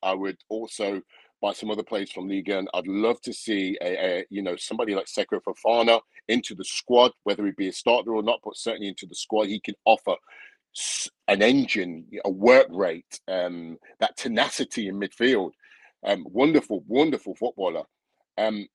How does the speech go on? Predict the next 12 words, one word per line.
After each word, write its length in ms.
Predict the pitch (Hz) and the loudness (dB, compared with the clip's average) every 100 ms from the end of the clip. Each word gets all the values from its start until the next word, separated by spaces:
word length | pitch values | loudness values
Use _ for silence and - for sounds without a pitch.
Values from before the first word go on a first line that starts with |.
| _ _ _ _ _ _ _ _ _ - - | _ _ _ _ _ _ _ _ _ -10 2
I'd 140 | 120 | 4
also 540 | 165 220 - 107 170 190 _ _ _ _ _ - | 6 4 2 0 -2 -4 _ _ _ _ _ 0
go 200 | 117 135 | 0 0
and 120 | 151 | -4
get, 140 | 101 | -4
have 140 | 107 135 | -6 -8
a 40 | |
cheeky 380 | - 220 202 247 | -10 -12 -10 -10
bid 220 | 95 92 - | -8 -10 -8
for 100 | 101 | -6
Ryan, 400 | 98 95 98 113 | -2 -2 -2 -6
uh, 240 | 104 92 | -4 -2